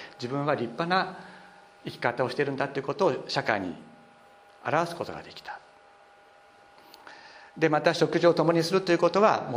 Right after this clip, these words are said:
最も親密な関係を表しますから、その有名な宗教家と私は友達なんだよ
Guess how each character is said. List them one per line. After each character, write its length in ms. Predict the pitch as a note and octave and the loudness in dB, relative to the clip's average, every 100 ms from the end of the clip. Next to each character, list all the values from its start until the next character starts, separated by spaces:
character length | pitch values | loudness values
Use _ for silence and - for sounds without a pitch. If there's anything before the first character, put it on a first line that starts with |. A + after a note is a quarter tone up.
| B2 | -4
最 100 | - | -2
も 80 | D4 | -2
親 200 | - C#3 | -2 -4
密 180 | C3 - | -4 -4
な 120 | A2+ | -4
関 180 | A#2 A2 | -4 -4
係 80 | G#2+ | -4
を 60 | |
表 140 | G2+ G2+ | -4 -6
し 80 | A2 | -8
ま 80 | G#2 | -8
す 80 | |
か 80 | - | -2
ら、 260 | D3 C3 - | -2 -2 -6
そ 140 | - C3 | -8 -4
の 200 | A#2+ B2 - | -4 -4 -2
有 200 | C#3 C#3 | 0 2
名 140 | C#3 | 2
な 120 | C3 | 0
宗 220 | C3 B2+ | 0 -2
教 220 | A#2+ C3+ C3 | 0 0 2
家 120 | C3 | 0
と 340 | F#3 D#3+ - - - - | 2 2 0 -10 -16 -16
私 260 | - G2+ A2+ | -12 -8 -8
は 80 | |
友 160 | G2+ G#2 | -6 -6
達 220 | G2+ - | -6 -6
な 80 | A2 | -8
ん 80 | F2+ | -8
だ 100 | |
よ 80 | - | -10